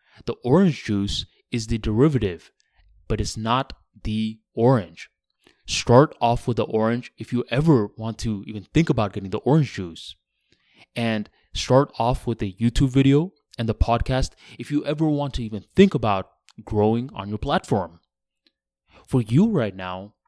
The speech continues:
to send that email, to feel creative, to get out of that rut, what you need to do is stop focusing on what you cannot control and put your full focus on that email. What is it that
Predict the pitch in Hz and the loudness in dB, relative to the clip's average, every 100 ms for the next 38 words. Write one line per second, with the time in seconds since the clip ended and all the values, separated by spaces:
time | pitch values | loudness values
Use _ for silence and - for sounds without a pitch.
0 | _ - 127 - 147 190 135 - 101 95 | _ -6 -4 0 0 0 0 -4 -14 -12
1 | 95 98 _ - - - 156 185 - 110 | -12 -14 _ -16 -12 2 4 4 0 -4
2 | 92 95 95 _ - 104 131 143 147 110 | -4 -8 -12 _ -4 -2 0 0 0 0
3 | 98 90 113 131 - _ _ _ - - | 0 2 2 2 0 _ _ _ -20 -12
4 | - 117 151 196 123 120 147 110 107 107 | -10 -4 -2 -2 0 2 2 0 -4 -4
5 | 101 95 - _ _ _ _ _ - - | -4 -6 -14 _ _ _ _ _ -8 -4
6 | 117 151 - 127 120 - 127 120 110 - | -2 -2 0 0 0 -2 -4 -4 -6 -10
7 | 107 - - 120 104 107 - 113 - 101 | -16 -16 -14 -10 -6 -6 -6 -14 -6 -2
8 | 107 139 _ _ _ _ _ - 107 - | -2 -4 _ _ _ _ _ -20 0 2
9 | 139 _ - 113 - - 139 160 151 - | 2 _ -10 -10 -10 0 4 4 2 -2
10 | - 139 151 147 98 - - _ - 110 | 0 4 6 4 -6 -8 -12 _ -8 -6
11 | 110 104 123 127 107 82 - _ _ _ | -6 -6 -6 -4 -4 -8 -16 _ _ _
12 | _ _ _ _ _ _ 123 175 170 165 | _ _ _ _ _ _ 0 0 0 0
13 | 151 127 | 0 0